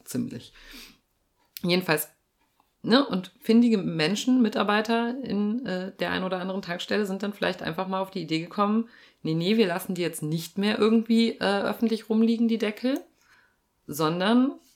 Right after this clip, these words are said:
geben den Leuten den Deckel mit, aber nicht indem wir ihn anfassen und ihn dann in die Hand drücken, denn das macht jetzt auch nicht so einen Riesenunterschied dann,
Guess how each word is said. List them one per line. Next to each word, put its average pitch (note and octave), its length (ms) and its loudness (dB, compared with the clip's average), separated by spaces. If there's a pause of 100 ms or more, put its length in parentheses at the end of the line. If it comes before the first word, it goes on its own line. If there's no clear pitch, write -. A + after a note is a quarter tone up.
(400)
geben D#3+ 520 -2
den C#3+ 160 0
Leuten C#3 300 -2
den C#3 140 -4
Deckel C3 260 -8
mit, C3 300 -4
aber C#3+ 220 0
nicht D#3 180 -2
indem D3 320 0
wir D#3 180 -2
ihn D#3 160 -4
anfassen E3 480 -4
und - 220 -6
ihn C#3+ 260 -2
dann C3 200 -4
in - 100 -6
die C3 120 -8
Hand F#3+ 200 -2
drücken, G#3 340 2 (320)
denn D#3 160 -2
das D3 240 -6
macht C#3 220 -6
jetzt D3 160 -8
auch F3+ 80 -2
nicht G#3+ 140 0
so D#3 100 -2
einen D3 80 -2
Riesenunterschied D3+ 680 -4
dann, F#3 220 0